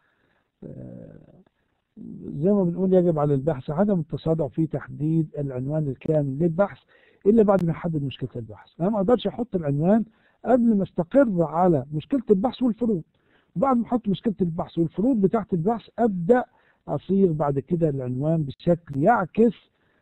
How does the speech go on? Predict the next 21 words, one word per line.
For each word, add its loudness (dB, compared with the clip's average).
مشكلة 6
وتساؤلات 2
الدراسة 2
والفروض، -2
لكن -2
ما -2
أحطش -4
العنوان 2
من 2
الأول 4
وأنا 2
لسه -2
مش -8
عارف -2
إيه 2
هي 2
التساؤلات. -10
بالتالي 4
في 0
هذه 2
الحالة 2